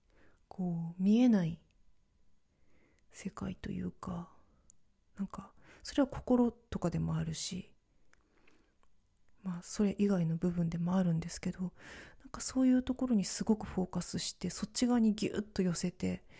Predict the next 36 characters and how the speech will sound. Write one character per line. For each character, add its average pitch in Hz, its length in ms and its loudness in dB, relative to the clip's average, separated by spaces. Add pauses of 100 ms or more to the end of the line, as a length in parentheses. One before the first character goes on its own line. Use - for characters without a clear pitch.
(420)
こ - 160 -18
う、 - 80 -20
生 208 100 0
き - 140 -12
て - 360 -20 (140)
き - 100 -10
た 190 120 -2
ん 165 80 -2
で 175 80 -6
す - 140 -6
け 190 100 -4
ど、 190 300 -8 (220)
今 - 120 -8
年 247 260 0
に 269 120 4
入 269 200 4
っ - 20 4
て - 160 0
も 175 160 4
う - 20 0
本 285 240 4
当 294 120 -6
に 285 80 -8
カ - 120 -10
チ - 140 -4
ッ - 80 -12
と 220 60 0
切 - 140 -2
り 190 60 0
替 196 140 0
わ 196 60 4
っ 190 80 -2
た 190 100 0
よ 196 160 4
う 180 60 2
に、 165 360 2